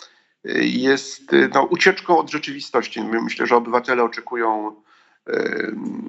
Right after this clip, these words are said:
inwencji programowej, odpowiedzi na realne pytania. E, sami u-, uważam, że jedna lista, e, wy-, wyborcza się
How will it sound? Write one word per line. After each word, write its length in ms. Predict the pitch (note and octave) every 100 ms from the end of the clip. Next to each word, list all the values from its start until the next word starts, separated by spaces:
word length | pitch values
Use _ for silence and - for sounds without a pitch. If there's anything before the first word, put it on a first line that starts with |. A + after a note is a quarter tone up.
| - -
inwencji 500 | C#3 D3+ D#3 - -
programowej, 680 | D3+ C#3 C3+ C3+ C3 C3+ B2
odpowiedzi 500 | - A#2+ C3+ B2+ C3
na 140 | B2+
realne 420 | B2+ B2 B2 A#2+
pytania. 560 | B2+ B2 A#2+ B2+ C3+ D3 _ - - - - -
E, 280 | A#2+ - -
sami 440 | - G#3 G3+ - - _ _ _
u-, 460 | - - G3 -
uważam, 400 | E3 F3+ F3+ F#3
że 120 | D#3+ E3
jedna 320 | F#3+ F3+ E3+
lista, 540 | E3 - - D#3+ D#3 - C#3 C#3+ - B2 E3+
e, 40 |
wy-, 180 | C#3+ -
wyborcza 500 | C#3 C3+ C3+ - D#3
się 340 | - D3 D3